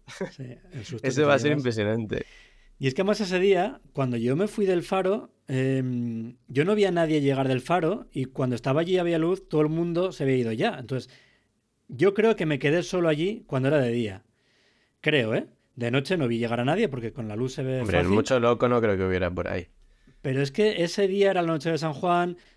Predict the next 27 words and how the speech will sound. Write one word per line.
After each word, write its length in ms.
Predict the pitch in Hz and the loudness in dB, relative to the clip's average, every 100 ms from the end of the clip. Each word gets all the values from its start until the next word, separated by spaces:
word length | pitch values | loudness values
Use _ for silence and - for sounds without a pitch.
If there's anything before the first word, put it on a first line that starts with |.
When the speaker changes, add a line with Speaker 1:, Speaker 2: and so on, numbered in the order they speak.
| - | -10
Speaker 2:
había 320 | 127 131 156 | -4 0 0
mucha 260 | 160 151 143 | 0 -2 -2
gente 280 | 156 156 | -2 -2
que 80 | 147 | 0
había 120 | 151 | 2
ido 80 | 151 | 2
también 200 | 147 147 | 0 -2
a 40 | 147 | -2
ver 80 | 147 | -2
los 100 | 135 | -4
fuegos 180 | 139 | -6
artificiales 640 | 135 139 131 131 143 135 139 | -6 -6 -8 -4 -2 -2 -4
justo 320 | - 139 139 | -6 -4 -4
a 20 | |
esa 120 | 123 | -6
zona, 380 | 120 175 180 180 - - - - - - _ | -4 -2 0 -2 -6 -20 -20 -20 -20 -20 _
y 180 | - 139 | -4 -2
entonces 400 | 131 160 180 165 | 2 0 -2 -2
tengo 260 | 170 156 | -2 0
dudas 220 | 151 170 156 | 2 0 -2
de 80 | 135 | -6
si 420 | - 135 135 135 | -4 -2 -2 -4
había 320 | 135 131 156 | -4 0 2
alguien 240 | 170 147 143 | 2 0 0
más 200 | 156 135 | -2 -2
o 60 | |
no. 240 | 117 101 | -6 -8